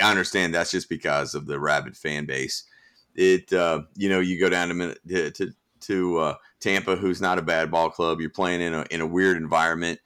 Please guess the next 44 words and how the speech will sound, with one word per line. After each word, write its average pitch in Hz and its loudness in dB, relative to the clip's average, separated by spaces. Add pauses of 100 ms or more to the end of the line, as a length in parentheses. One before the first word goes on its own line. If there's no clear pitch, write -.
(320)
You 101 -4
get 110 4
swept 101 2
in, 87 -2 (100)
you 92 -6
know, 90 2
what 85 0
was 90 -6
a 87 -8
really 95 4
good 80 -2
game 87 0 (200)
on, 80 -2
uh, 73 -2 (280)
on 85 -6
Thursday, 85 2 (340)
but 107 2 (280)
it, 104 -2
it, 117 4
it's 110 0
one 107 2
where 92 6
y-, 95 0
you 87 -8
think 90 0
that, 82 -2 (240)
you 80 -8
know, 80 -4
things 87 -4
are 78 -14
falling 73 -4
apart, 80 0
but 82 -16
you 92 -2
look 80 -4
at 73 -16
the 76 -6
standings 78 -6
and 76 -6
Milwaukee's 80 -2
in 78 -6
a 76 -10
worse 90 -2
situation. 73 -8